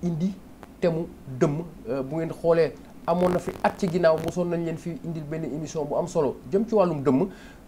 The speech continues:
Kon dañu indiwaat thème bu mel noonu, fas yéene ko càmbar bu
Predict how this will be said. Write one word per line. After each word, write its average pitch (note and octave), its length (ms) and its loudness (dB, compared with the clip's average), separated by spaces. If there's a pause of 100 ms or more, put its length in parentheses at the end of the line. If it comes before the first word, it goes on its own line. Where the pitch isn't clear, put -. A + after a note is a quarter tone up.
Kon F#3+ 220 6
dañu G3 240 4
indiwaat G3 360 4 (320)
thème F#3+ 160 6
bu F3+ 100 2
mel F3 200 2
noonu, D3+ 320 0
fas F#3 340 -2
yéene E3+ 160 0
ko E3 140 -8 (160)
càmbar E3+ 360 0 (200)
bu D3+ 80 -4